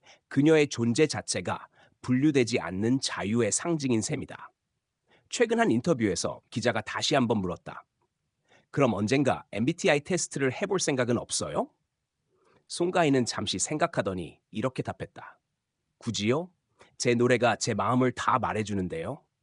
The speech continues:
그 한마디에 인터뷰장은 조용해졌다. 그녀는 여전히 소박한 말투로 촌스러운 듯하지만 세상 누구보다 단단하게 자신을 지키고 있다. 엠비티아이 모르는 송가인은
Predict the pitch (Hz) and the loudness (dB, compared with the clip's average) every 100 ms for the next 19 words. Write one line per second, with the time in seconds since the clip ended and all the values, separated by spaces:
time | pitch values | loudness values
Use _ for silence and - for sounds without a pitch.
0 | _ _ _ _ _ _ - 120 143 143 | _ _ _ _ _ _ 0 2 2 2
1 | 120 113 101 - _ 113 113 127 120 107 | 2 2 0 -6 _ -6 -2 -2 -2 -2
2 | 104 95 - 107 110 98 - - - - | -2 -4 -2 0 0 -2 -6 -14 -20 -20
3 | _ _ _ _ _ - 110 113 107 98 | _ _ _ _ _ -2 2 2 2 0
4 | 95 104 98 - 185 180 139 98 90 - | 0 -2 -2 0 0 2 -2 -2 -4 -8
5 | 98 85 - - - - 120 - 190 135 | -8 -8 -10 -20 -8 -4 0 4 4 2
6 | 131 98 107 104 - - - 151 151 123 | -2 -2 -2 -2 -6 -6 -2 2 0 0
7 | 95 113 147 127 110 110 - - 110 143 | -4 -4 0 0 2 0 -2 -4 -2 0
8 | 127 104 101 - - - 104 90 - - | 0 -2 -4 -6 -6 -4 -4 -4 -6 -8
9 | 92 78 - - - _ _ _ _ _ | -10 -10 -14 -20 -20 _ _ _ _ _
10 | _ _ _ _ _ - 107 175 220 185 | _ _ _ _ _ -6 -2 -2 -2 2
11 | 156 131 104 107 107 - 147 135 107 117 | 2 2 0 0 0 0 0 0 2 2
12 | 107 | 0